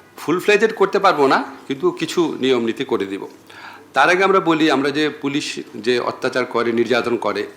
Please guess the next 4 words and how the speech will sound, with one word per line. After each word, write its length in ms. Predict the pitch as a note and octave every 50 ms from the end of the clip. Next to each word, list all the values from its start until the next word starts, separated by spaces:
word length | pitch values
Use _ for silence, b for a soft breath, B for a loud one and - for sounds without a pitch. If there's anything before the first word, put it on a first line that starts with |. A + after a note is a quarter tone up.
| - - B B B B B B B B B B B B B -
নাগরিক 380 | A2 B2 B2+ B2+ C3+ C#3 C3+ C3
অধিকার 300 | C3+ C#3 D3 D3 D3+ -
হরণ 320 | - - B2+ C3 D3+ D3
করে, 300 | - - A2+ G2+ A2+ -